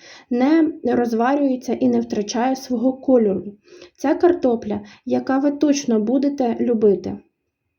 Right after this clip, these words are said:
Е, ще одна особливість. Рив'єра має високу жаростійкість і чудово переносить спеку. Вона стійка до різних вірусів і хвороб,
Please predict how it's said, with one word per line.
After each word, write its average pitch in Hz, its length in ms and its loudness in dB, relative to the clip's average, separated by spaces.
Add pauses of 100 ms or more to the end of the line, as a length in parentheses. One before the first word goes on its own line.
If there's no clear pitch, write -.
(460)
Е, 220 480 2
ще 330 340 2
одна 277 340 4
особливість. 240 800 -6
Рив'єра 262 480 0
має 269 320 2
високу 269 500 -4
жаростійкість 254 920 -4
і - 60 -4
чудово 269 480 2
переносить 226 640 -2
спеку. 202 500 -10 (360)
Вона 330 300 4
стійка 247 560 -4 (200)
до 233 140 2
різних 285 440 2
вірусів 269 460 0
і 254 40 0
хвороб, 247 560 -2